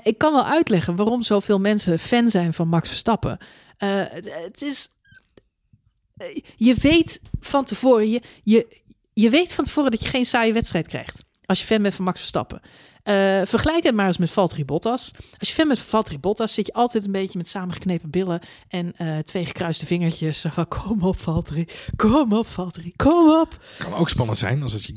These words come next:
Speaker 2: game is,
Speaker 1: Nee,
Speaker 2: maar
Speaker 1: tuurlijk, tuurlijk.
Speaker 2: niet
Speaker 1: Het zijn
Speaker 2: mijn
Speaker 1: altijd,
Speaker 2: ding.
Speaker 1: het
Speaker 2: Nee.
Speaker 1: zijn altijd mensen fan van de underdog of van de niche. En dat is ook, dat is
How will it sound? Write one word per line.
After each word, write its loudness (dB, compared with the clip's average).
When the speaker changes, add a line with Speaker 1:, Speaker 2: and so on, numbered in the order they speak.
Speaker 2:
game 0
is, -2
Speaker 1:
Nee, 0
Speaker 2:
maar -2
Speaker 1:
tuurlijk, 4
tuurlijk. 6
Speaker 2:
niet 6
Speaker 1:
Het 2
zijn -
Speaker 2:
mijn 4
Speaker 1:
altijd, 8
Speaker 2:
ding. -10
Speaker 1:
het -4
Speaker 2:
Nee. -2
Speaker 1:
zijn -14
altijd 4
mensen 0
fan 0
van 0
de 0
underdog 4
of 0
van -4
de 0
niche. 0
En 0
dat 2
is -12
ook, 0
dat 2
is -8